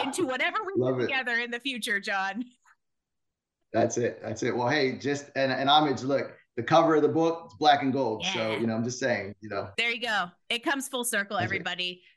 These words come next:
Speaker 1: John Thompson,
Speaker 2: Yes.
Speaker 1: thank you so much for being part of the show. This has been a super fun conversation and so much great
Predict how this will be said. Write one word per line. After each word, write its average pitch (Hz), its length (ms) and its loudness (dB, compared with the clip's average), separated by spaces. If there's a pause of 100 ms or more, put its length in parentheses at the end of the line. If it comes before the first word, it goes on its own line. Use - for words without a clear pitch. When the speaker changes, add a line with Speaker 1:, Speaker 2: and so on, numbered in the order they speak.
(140)
Speaker 1:
John 247 200 2
Thompson, 233 380 -4
Speaker 2:
Yes. 208 140 0
Speaker 1:
thank 214 120 -6
you 247 80 -2
so 208 220 0
much 170 240 -4
for 269 140 -4
being 185 260 -4
part 185 160 -2
of 175 60 -6
the 180 100 -4
show. 214 160 -6
This 294 160 -4
has 302 80 -4
been 208 180 -6
a 180 80 -4
super 254 440 -4
fun 196 420 -2 (280)
conversation 196 840 -2
and 190 280 -6
so 240 300 0
much 220 300 -4
great 185 400 -2